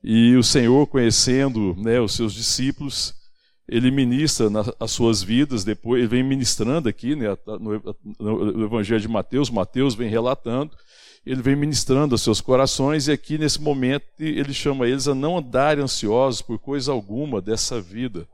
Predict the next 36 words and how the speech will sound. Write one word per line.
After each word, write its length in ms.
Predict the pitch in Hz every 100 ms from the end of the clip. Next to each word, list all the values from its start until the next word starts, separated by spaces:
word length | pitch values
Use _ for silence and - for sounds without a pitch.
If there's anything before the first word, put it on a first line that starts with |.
| _ _ _ _ _ _ _ _ -
E 120 | 107
isso 160 | 120 123
aqui 100 | 131
tem 140 | 131
um 80 | 120
alcance 500 | 98 120 127 - 107
muito 220 | 123 -
grande. 560 | 113 120 120 98 - - _ _ _ _ -
Ele 220 | 101 117
fala 340 | - 127 135
para 320 | - 131 127
que 160 | 120 131
eles 180 | 135 113
não 200 | 135 151
estejam 520 | - 147 147 135 135
ansiosos, 840 | 131 - 123 139 127 98 - - - - _
mas 160 | 110 -
que 80 |
eles 80 | 127
devam 260 | 117 139 139
buscar, 520 | 120 113 - 127 117
deviam 340 | 123 110 135
buscar 480 | 127 120 - - 123
primeiro 560 | - 110 117 139 165 175 - - - - -
o 100 | 107
reino 400 | 98 117 151 175
de 160 | 117 117
Deus 260 | 123 139
e 60 | 120
sua 240 | - 117
justiça, 540 | 107 123 - 131 156 -
e 20 |
todas 320 | 147 143 120
as 140 | 117 120
outras 320 | 120 104 -
coisas 600 | 117 127 131 143 -